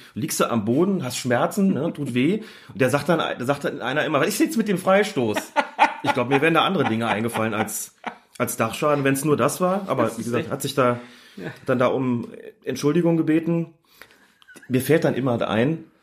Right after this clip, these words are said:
Speaker 1: das entstand auch damals im Zuge dieser Geschichte mit Schmidt und, und Nagelsmann.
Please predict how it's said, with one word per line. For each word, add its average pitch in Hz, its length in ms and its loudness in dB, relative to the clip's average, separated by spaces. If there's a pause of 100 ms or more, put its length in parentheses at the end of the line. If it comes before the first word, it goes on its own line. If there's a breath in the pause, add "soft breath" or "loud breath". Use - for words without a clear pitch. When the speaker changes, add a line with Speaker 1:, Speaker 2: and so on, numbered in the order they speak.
(180 loud breath)
Speaker 1:
das - 320 -10 (120)
entstand 139 340 -2
auch 139 140 0
damals 117 300 2
im 117 80 0
Zuge 127 240 -2
dieser 113 520 2
Geschichte 131 340 0
mit 113 160 4
Schmidt 135 260 2
und, 107 200 0
und 101 120 -4
Nagelsmann. 113 640 0